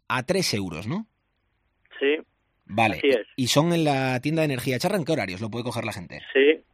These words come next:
Speaker 2: pues mira, de diez de la mañana a dos de la tarde y de cinco de la tarde a ocho.
Speaker 1: Vale, ¿y esto a favor de quién va? Porque leo fines benéficos también.
Speaker 2: Sí, va todo a favor de Pífano.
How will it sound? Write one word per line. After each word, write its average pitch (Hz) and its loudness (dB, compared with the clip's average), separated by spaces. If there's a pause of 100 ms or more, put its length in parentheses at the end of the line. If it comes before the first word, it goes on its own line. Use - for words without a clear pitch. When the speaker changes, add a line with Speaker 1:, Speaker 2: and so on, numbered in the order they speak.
(140)
Speaker 2:
pues 117 0
mira, 131 4
de 120 2
diez 147 8
de 147 6
la 147 4
mañana 185 6
a 147 2
dos 143 -6
de 147 -2
la 143 -2
tarde 185 -2 (340)
y 123 -20
de 123 -4
cinco 156 2
de 147 6
la 139 6
tarde 170 6
a 131 8
ocho. 123 -2 (240)
Speaker 1:
Vale, 110 0
¿y 131 2
esto 143 2
a 123 -2
favor 131 0
de 123 0
quién 123 -2
va? 170 0
Porque 98 -6
leo 135 0
fines 143 -6
benéficos 123 -4
también. 143 -8 (920)
Speaker 2:
Sí, 143 4
va 143 0
todo 165 2
a 147 2
favor 131 -6
de 127 -6
Pífano. 123 -10